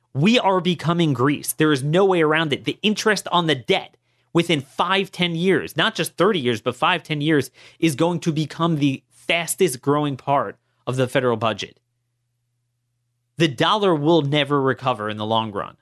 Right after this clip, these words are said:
I know it's recovered a little bit, interest rates rising now, but keep in mind the interest rates rising are only good if you have fiscal solvency. But if you have a debt, it just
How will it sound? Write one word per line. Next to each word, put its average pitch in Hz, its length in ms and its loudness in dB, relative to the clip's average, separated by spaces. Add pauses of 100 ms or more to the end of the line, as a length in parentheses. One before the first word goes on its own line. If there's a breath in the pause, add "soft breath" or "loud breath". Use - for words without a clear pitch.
I 107 60 -6
know 143 180 2
it's 131 140 -6
recovered 123 520 -4
a 107 60 -14
little 151 240 0
bit, 127 240 -2
interest 120 340 -10
rates 117 240 -4
rising 131 360 -2
now, 120 260 -2 (260 loud breath)
but 135 140 -2
keep 190 220 0
in 143 80 0
mind 180 240 2
the 117 40 -6
interest 156 380 -2
rates 139 220 0
rising 135 500 0
are 123 160 0
only 165 300 2
good 208 280 0
if 143 160 -4
you 147 120 0
have 151 320 -2
fiscal 151 340 0
solvency. 165 680 -4 (800)
But 196 100 2
if 147 80 -4
you 170 140 2
have 180 280 -2
a 165 60 2
debt, 170 420 -2 (100)
it 165 120 0
just - 380 -2